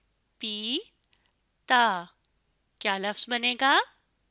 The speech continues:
पीता बन जाएगा। लफ्ज बन जाएगा पीता। पीता,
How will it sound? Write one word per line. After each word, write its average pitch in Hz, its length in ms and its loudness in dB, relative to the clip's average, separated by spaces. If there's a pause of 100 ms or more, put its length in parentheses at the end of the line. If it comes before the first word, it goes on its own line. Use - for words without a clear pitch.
(2000)
पीता 302 560 4
बन 220 260 -2
जाएगा। 202 500 -2
लफ्ज 196 360 -8
बन 214 160 -8
जाएगा 226 580 0 (720)
पीता। 220 720 2 (880)
पीता, 214 1300 -4